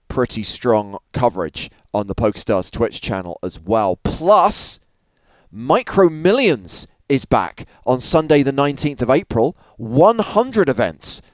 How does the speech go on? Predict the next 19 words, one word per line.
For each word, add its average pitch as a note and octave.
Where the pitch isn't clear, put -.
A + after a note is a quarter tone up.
with A#2+
buy-ins D#3
ranging C3+
from C3+
one C3+
dollar A#2+
ten A#2+
cents, -
two A3
point F3+
six -
million D3+
guaranteed C3+
across B2
the A#2
series. C3+
Again, D#3
full C3+
schedule B2